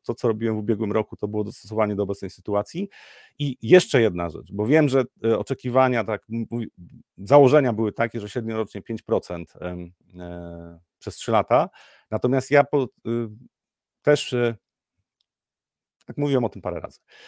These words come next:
e, i że popełniłem błędy na początku. Teraz najgłupszą rzeczą, jaką można zrobić, to jest próba odrabiania strat. No, mój dziadek mawiał, że, e, ojciec syna prał nie za to, że w karty grał, ale że to, za to, że się odegrać chciał.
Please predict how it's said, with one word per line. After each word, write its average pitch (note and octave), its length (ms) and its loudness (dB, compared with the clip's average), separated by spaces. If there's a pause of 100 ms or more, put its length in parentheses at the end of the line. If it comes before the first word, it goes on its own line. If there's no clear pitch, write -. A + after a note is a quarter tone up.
(200)
e, G2 240 -6
i A2+ 300 -10
że B2 140 4
popełniłem D#3+ 440 -2
błędy A#2 300 4
na F2 100 -8
początku. - 560 -12 (120)
Teraz D3 460 4 (200)
najgłupszą C#3 580 2
rzeczą, B2+ 320 0
jaką G#2 260 -8
można A2 300 -6
zrobić, G#2 400 -4
to B2+ 100 -4
jest A#2+ 260 -6
próba C3+ 380 2
odrabiania A#2 520 0
strat. E2 380 -10
No, G#2 120 -14
mój A#2+ 160 -6
dziadek C3+ 300 4
mawiał, B2 360 -2
że, A2+ 260 -2 (680)
e, G#2 180 -6
ojciec C3+ 400 0
syna A#2+ 320 -2
prał A#2 280 0
nie A#2 140 -2
za A2+ 100 0
to, G#2+ 140 -6
że G#2+ 100 -6
w - 80 -16
karty G#2+ 300 -2
grał, C3 260 0
ale A#2+ 140 2
że A2 100 -6
to, A2+ 300 -4
za C#3 180 0
to, C#3 120 -4
że A#2 100 -8
się B2+ 120 -6
odegrać E2+ 420 -6
chciał. - 300 -16